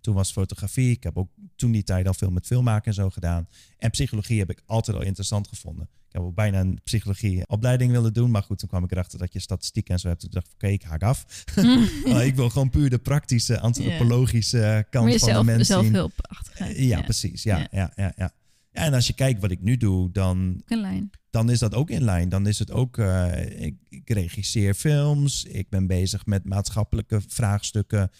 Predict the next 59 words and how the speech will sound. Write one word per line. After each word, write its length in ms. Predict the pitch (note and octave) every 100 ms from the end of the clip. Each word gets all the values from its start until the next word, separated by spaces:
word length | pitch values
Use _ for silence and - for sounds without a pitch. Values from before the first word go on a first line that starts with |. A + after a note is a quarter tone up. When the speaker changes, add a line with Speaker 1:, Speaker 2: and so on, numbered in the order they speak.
| - _
Speaker 1:
ik 160 | G2+
ben 120 | G2 F#2
bezig 280 | F#2+ G2
met 160 | G2+ G2
creativiteit, 1120 | A2+ G2 G#2+ G#2 F#2+ G#2+ B2 B2+ B2+ B2 -
ik, 100 | - -
ik 300 | F2+ - G2+
ben 200 | F#2+ F#2+
graag 340 | - E2+ -
buiten. 640 | A#2+ C3 B2+ C3 B2+ A#2+ - _ _ _
Dus 180 | - A#2+
dat 180 | C3+ C#3
is 80 | E3+
Speaker 2:
Ja, 80 | C#3
Speaker 1:
in 80 |
lijn. 120 | B2+ D#3+
Speaker 2:
past 100 | A#2+
Speaker 1:
Je 40 | A#2+
Speaker 2:
ook 60 |
Speaker 1:
kan 200 | - E3
Speaker 2:
wel. 100 | D3
Speaker 1:
dat 80 | -
niet, 160 | E3 D#3 -
niet 240 | D#3 C3+
los 240 | C3+ F#3 -
van 120 | -
Speaker 2:
Maken. 160 | -
Speaker 1:
elkaar 160 | F#2 G2
zien. 200 | - -
Ja, 220 | - C#3 A2+
Speaker 2:
Nee, 80 |
Speaker 1:
dus 100 | G2+
Speaker 2:
maar 80 | C4
dat 120 | F#3+
kan 160 | - G#3
ook 80 | A3+
niet, 120 | G3
want 120 | F#3
het 80 | F#3
is 80 | G3
één 160 | - F#3+
persoon 320 | F#3 G3 G3+
die 100 | F3+
het 120 | F3
connect. 420 | - F#3 - - -
Speaker 1:
Exact, 460 | - - F3 F#2+ -
ja. 260 | - G#2 - -
Dus 120 | B2+
Speaker 2:
Ja. 60 | A#2+
Speaker 1:
op 40 | D3
het 100 | C3+
moment 260 | D3+ D#3+
als 160 | A#2 -
je, 140 | B2
als 200 | A#2 A#2
je 100 | B2
dus 560 | A2+ A2 - - - - _ _ _ _
iets 380 | - A#2 - -
doet 520 | C#3 A#2+ F#2+ - -